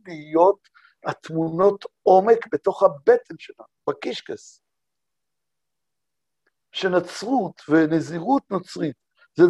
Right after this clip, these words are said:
דבר טהור, וחרדי זה דבר מגעיל. אין לי שום מסננת, כי בכלל הסיפור הוא על משהו אחר. על האח והאחות, והמסע.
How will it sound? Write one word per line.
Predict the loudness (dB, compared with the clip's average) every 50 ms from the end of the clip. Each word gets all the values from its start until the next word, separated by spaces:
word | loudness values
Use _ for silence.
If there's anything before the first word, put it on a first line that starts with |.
| 8 8
דבר | 6 6 4
טהור, | 6 6 8 8 8 8 6 4 2 _ _ _ _ _ _ _ _ _ _ _ _ _ _ _ _ _ _ _ _ _ _ _ _ _ _ _ _ _ _ _ _ _ -14
וחרדי | -4 0 4 6 6 6 6 4 0 -6 -6 -6 -4 -2 -2 -2 -4 -4 -10 -12 -10 -10 -12
זה | -12 -12 -10 -6 -6
דבר | -2 0 0 0 0 -2 _ _ _ -10
מגעיל. | -10 -8 -10 -10 -12 -12 -14 -16 -18 _ _ _ _ _ _ _ _ _ _ _ _ _ _ _ _ _ _ _ _ _ _ _ _ _ _ -6
אין | -4 -2
לי | -2
שום | -2 -2 -2 0 0
מסננת, | 2 4 4 6 6 4 2 0 -2 -6
כי | -4 -2
בכלל | -2 -2 2 4 6 6 8 8
הסיפור | 6 4 2 -8 -12 -12 -12 -8 -2
הוא | -2 -2
על | 0 0
משהו | -2 -4 -4 -6 -10 -10
אחר. | -6 -4 -2 -2 -2 -4 -6 _ _ _ _ _ _ _ _ _ _ _ _ _ _ _ _ _ _ _ _ _ _ _ _ _ _ _ _
על | 0 4 6
האח | 6 6 6 4 4
והאחות, | 4 4 4 4 2 0 0 -2 -2 _ _ _ _ _ _ _ _ _ _ _ _ _ _ _ _ _ _ _ _ _ _ _ 2
והמסע. | 4 4 4 4 0 0 2 4 6 6 6 4